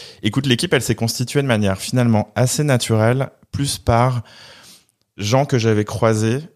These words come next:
et avec lesquels on s'était dit, « Tiens, ce serait cool un jour de bosser ensemble. »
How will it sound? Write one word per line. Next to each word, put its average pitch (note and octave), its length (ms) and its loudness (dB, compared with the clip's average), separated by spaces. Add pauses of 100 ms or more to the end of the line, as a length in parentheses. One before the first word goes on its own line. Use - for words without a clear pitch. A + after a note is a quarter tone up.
(120)
et F#2 60 0
avec F#2+ 240 2
lesquels B2 260 0
on A#2 80 0
s'était G#2 280 -2
dit, « G#2 180 -2
Tiens, A#2+ 240 -4
ce G#2 120 -6
serait G2 200 -4
cool A2+ 240 -2
un G2+ 100 2
jour F#2+ 160 -4
de G2 60 -2
bosser F2+ 240 -4
ensemble. » G#2 340 -6